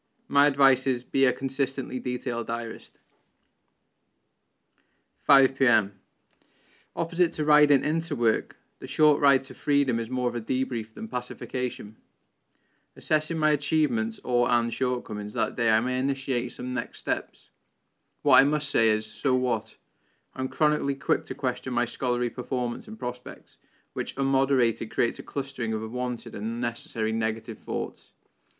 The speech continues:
This inner sense of discomfort is considered the first stage of reflection. Embrace it. The bicycle provides a space in which I can introspect and commonly conclude, "So what if I stumbled over my words in a meeting,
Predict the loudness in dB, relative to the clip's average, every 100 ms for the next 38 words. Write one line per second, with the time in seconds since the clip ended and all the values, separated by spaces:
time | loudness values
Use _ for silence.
0 | _ -2 0 0 -2 -2 -2 0 0 -2
1 | -2 0 0 0 -4 -4 -8 -12 -20 -10
2 | -8 -4 -2 -2 -4 0 0 0 0 -2
3 | -2 -4 -8 -2 -2 -2 -10 -14 -16 _
4 | _ _ _ -8 2 2 2 -4 -10 _
5 | _ _ _ _ _ _ _ _ _ _
6 | _ _ _ _ _ _ _ _ _ _
7 | _ -2 4 4 4 0 0 2 4 4
8 | 2 -2 4 4 4 0 -2 -6 -4 -2
9 | -2 -4 -6 -6 -2 -2 -4 -16 -12 -4
10 | 0 2 0 -2 -6 -2 -2 -2 -8 _
11 | _ -8 -2 0 2 0 0 -2 -2 -2
12 | 0 0 0 0 -2 0 0 -2 -4 -4
13 | -4 -6 -10